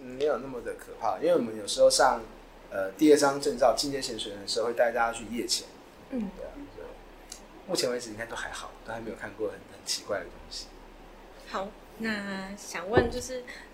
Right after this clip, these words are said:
Speaker 2: 在恒春生活了这么久，就是落山风，你有没有什么有深刻的感受呢？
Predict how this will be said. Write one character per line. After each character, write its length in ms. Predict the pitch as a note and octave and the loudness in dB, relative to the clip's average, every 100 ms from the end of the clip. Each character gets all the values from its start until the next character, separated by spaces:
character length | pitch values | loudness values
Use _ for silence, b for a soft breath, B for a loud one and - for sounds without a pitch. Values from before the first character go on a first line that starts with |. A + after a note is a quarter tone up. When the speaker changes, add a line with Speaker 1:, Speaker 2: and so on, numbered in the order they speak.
| - - - - | -8 -6 -6 -2
Speaker 2:
在 240 | - A3+ G#3 | 4 6 4
恒 260 | - F3+ | -2 -8
春 360 | F3+ - F#3+ G3 | -6 -6 -4 -6
生 260 | G3 G#3 G#3+ | -4 -4 -4
活 220 | G3 F3 | -4 -2
了 320 | F3 F3 F3 | -2 -6 -8
这 140 | - A3 | -10 -8
么 180 | F#3+ F3 | -8 -10
久， 160 | - F3 E3 | -8 -8 -10
就 120 | - F3+ | -14 -12
是 400 | F#3+ F3+ F3+ G3 | -10 -10 -10 -6
落 180 | A3 | -4
山 260 | G#3+ G3+ F#3 | -2 -2 -4
风， 320 | F#3+ F#3+ G3 G#3 B B B - | -8 -8 -8 -10 B B B -2
你 80 | |
有 80 | G#3+ | 0
没 120 | G3+ G3+ | 0 -2
有 80 | G3+ | -4
什 140 | G3 | -6
么 140 | F3+ | -8
有 180 | F3 E3+ | -8 -6
深 260 | - A#3 A#3+ | -4 -4 -4
刻 200 | D4 B3 | 0 0
的 200 | F#3 E3+ | 0 -2
感 220 | E3+ D3 | -2 -2
受 280 | - - F3+ | -2 -4 -4
呢？ 140 | D#3+ | -8